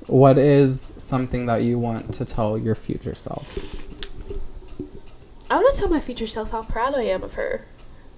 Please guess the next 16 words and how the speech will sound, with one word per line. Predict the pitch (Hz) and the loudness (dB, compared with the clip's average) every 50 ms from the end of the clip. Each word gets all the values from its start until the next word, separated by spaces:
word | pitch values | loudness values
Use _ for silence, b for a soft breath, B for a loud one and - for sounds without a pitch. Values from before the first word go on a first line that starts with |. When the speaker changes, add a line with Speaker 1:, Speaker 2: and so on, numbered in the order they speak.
| - - - - - b b b b b b b b b - | -20 -20 -20 -20 -20 b b b b b b b b b -2
Speaker 2:
I | - 214 226 233 240 240 247 | 4 6 8 8 8 8 8
want | 247 233 226 226 220 208 - - - - | 8 6 6 4 0 -2 -6 -10 -10 -6
to, | - 247 226 220 220 214 214 214 208 208 214 208 208 208 208 208 220 B B B B B - - - - - - - - - - - - - - - - - - - - - - - - - - - | -4 0 4 6 8 8 10 8 8 6 6 6 6 6 6 4 2 B B B B B -18 -20 -20 -20 -20 -20 -20 -20 -20 -20 -20 -20 -20 -20 -20 -20 -20 -20 -20 -20 -20 -20 -20 -20 -20 -18 -10
I | - | -6
don't | 196 190 190 | -2 -2 0
know, | 190 185 | 0 2
I | 185 190 | 2 2
wanna | 196 202 202 202 | 2 0 0 0
tell | 196 - - 202 202 | -2 -2 -2 0 2
her | 196 196 196 | 2 2 2
to | 190 - - 202 | 2 -2 -4 -4
not | 196 190 185 180 - - | -2 -2 -2 -2 -2 -2
worry. | 196 202 190 190 190 190 196 196 196 196 196 202 196 185 | 0 0 2 4 4 6 6 6 6 6 4 4 2 2
I | - - 180 185 | 2 2 2 2
want | 180 190 190 190 190 | 2 2 0 2 2
her, | 190 190 185 185 | 2 0 0 -2